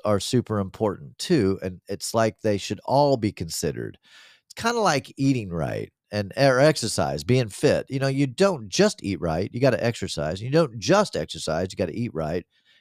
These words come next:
And you just don't, you know, like, there's, there's, like, also, when you go to the gym, right, you ju-, you don't just do bench press,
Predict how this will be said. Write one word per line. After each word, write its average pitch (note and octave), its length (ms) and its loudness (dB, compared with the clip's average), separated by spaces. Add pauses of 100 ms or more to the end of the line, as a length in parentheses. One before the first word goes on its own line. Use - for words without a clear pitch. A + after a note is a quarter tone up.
(140)
And B2+ 120 -4
you C3 60 0
just E3 340 0
don't, F3 340 4
you D#3+ 140 0
know, D3+ 120 4
like, C#3 240 2
there's, D3 360 2
there's, C#3 340 0 (520)
like, C#3 240 2 (480)
also, D3 400 4
when D3 120 0
you B2 60 -4
go B2 100 4
to G#2+ 80 -4
the G#2 60 0
gym, G#2+ 240 0
right, A2+ 160 -2
you G2 140 -6
ju-, A#2+ 540 2
you C3 80 0
don't B2+ 280 -2 (100)
just C3 600 4
do F#2 340 0 (540)
bench G2 260 -2
press, D#2+ 360 -4